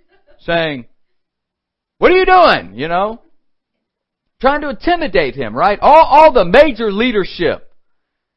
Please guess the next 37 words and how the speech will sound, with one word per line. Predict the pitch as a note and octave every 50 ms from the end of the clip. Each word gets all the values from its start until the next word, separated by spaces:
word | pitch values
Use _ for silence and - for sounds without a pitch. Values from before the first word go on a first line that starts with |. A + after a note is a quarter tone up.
| _ _ _ _ _ _
just | - D#3+ - -
coming | - A3+ B3+ C4+ C4+ A#3+
together | - G#3 - - A3+ A3+ G#3 E3+ C#3+ A#2 G2 F2+ - - _ _ _ _ _ _ _ -
and, | B2+ C3+ C3 C#3
and | C#3+ D3+ C#3+
just | D#3 F3 D#3 - - - _ _ _ _ _ _ _ _ _ _ _ _ _ _ _ _ _ _ _ _ _
coming | - G3 A3+ A3+ A3 G3
at | E3+ - -
Peter | G3 G3+ F#3+ F3+ E3
saying, | - - D#3 C#3 B2+ B2+ A2+ G#2+ - _ _ _ _ -
and | A#2+ C#3
then | D#3 D#3+
they | D3+ B2+ A#2+
say, | - - E3 D3+ C3+ B2+ A#2+ A2+ -
you | B2+ C#3
know, | C3 A#2 G#2+ G2 F2+ F2+ - - -
oh, | C#3 D#3 C#3
oh, | - D#3+ F3+ G3
it, | F#3+ F#3 - -
oh, | F3+ G#3 A3 F#3+
it | F3 -
gives | G#3+ G#3+ G3 E3+
more | F3+ G3 F#3
names. | E3+ F3 E3+ D3 A2 F#2 F#2 F#2
Okay, | G2 F#2+ - A#2 G#2 G2+
I'm | A2 A2
sorry, | - D#3 C#3+ G#2 F2 G2
sorry. | - C#3 G#2 E2+ C#2 F2+
I, | G#2 G#2+
I | - - _ - -
got | C3+ C3+
ahead | C3 C#3 B2+
of | G#2+
myself. | F#2 G2 - - F2 C#2 - - - _ _ _ _ _ _ _ _ _ _ _ _ -
Okay. | - - - F#2+ E2 - - - _ _ _ _ _ _ _ _ _ _ _ _ _ _ _ _ _ _ _ _ _ - - _ _ _ _ _ _ _ _ _ _ _ -
Annas | A#2+ C3+ D#3+ F#3 G3+ G3+ F#3+ - - -
the | E3+